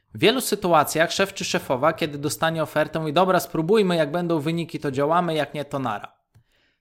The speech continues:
Tylko problem polega na tym, że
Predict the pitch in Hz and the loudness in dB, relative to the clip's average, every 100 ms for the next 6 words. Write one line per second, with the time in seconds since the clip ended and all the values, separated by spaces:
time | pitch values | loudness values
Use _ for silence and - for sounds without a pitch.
0 | _ 160 156 165 160 - 196 214 196 180 | _ -2 4 4 4 2 0 2 2 2
1 | 170 156 151 143 - 139 180 196 - 127 | 2 2 2 0 0 -2 0 -4 -10 -10
2 | 113 143 143 143 | -2 2 4 4